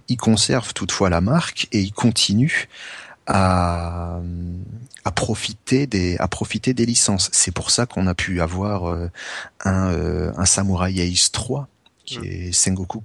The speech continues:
Speaker 1: Sengoku Canon sur P S P. Et c'est pour ça qu'on a pu voir apparaître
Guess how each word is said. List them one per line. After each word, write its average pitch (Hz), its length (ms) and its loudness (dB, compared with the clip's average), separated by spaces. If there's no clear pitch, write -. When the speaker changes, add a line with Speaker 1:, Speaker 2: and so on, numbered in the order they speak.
Speaker 1:
Sengoku 95 440 2
Canon 123 360 0
sur 110 200 -4
P 95 120 -6
S - 160 2
P. - 280 -8
Et - 60 -4
c'est - 140 2
pour - 160 -6
ça 127 120 0
qu'on 98 140 -2
a 90 80 -2
pu - 160 -4
voir 101 300 0
apparaître 85 580 -2